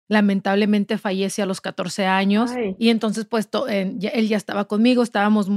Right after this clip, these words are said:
Speaker 1: pues, muy acongojados por, por su partida. Y ella un día, él me, se levantó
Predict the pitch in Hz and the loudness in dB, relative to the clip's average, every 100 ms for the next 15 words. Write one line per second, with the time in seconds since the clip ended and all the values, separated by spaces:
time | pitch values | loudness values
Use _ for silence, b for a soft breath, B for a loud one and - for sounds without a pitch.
0 | 196 214 196 196 202 208 202 - - 214 | -4 -4 -2 0 0 0 -2 -4 0 0
1 | 202 196 208 214 - 196 190 - 196 - | 0 0 -2 -2 -4 -8 -8 -8 -10 -8
2 | 202 214 214 262 254 247 - - 226 220 | -6 -6 -2 2 2 2 -2 -2 2 4
3 | 226 240 240 240 247 247 240 240 254 - | 4 4 4 4 4 4 4 4 2 2
4 | 226 202 196 196 233 254 403 | 2 2 0 0 0 0 -2